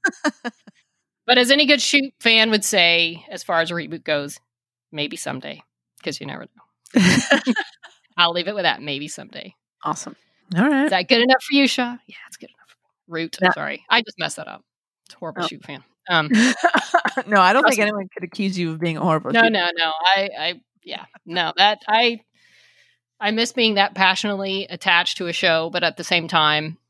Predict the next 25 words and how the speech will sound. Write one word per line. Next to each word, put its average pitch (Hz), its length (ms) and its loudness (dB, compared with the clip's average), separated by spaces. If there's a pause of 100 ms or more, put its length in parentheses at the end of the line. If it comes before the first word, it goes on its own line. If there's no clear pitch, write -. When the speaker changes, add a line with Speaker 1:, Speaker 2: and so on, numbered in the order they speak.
(300)
Speaker 2:
it 220 40 -8
was 185 120 -2
exhausting. 147 640 -6
So - 360 -18 (220)
I'm 185 60 -4
Speaker 1:
Yeah. 233 100 0
Speaker 2:
good - 100 -2
taking - 220 -12
a 139 40 -18
break. 143 200 -14 (140)
<laughs> - 160 -2
It - 160 2
Speaker 1:
It 269 160 4
is 240 100 4
Speaker 2:
was, 208 80 -2
Speaker 1:
exhausting. 175 720 0 (180)
Speaker 2:
yeah, 160 220 2 (480)
it 165 140 -10
is 147 120 -14
exhausting. - 600 -20 (100)
So 175 160 -2
that's, 202 320 2
that's 175 260 -2
Shoot - 220 -8
Week. - 240 -18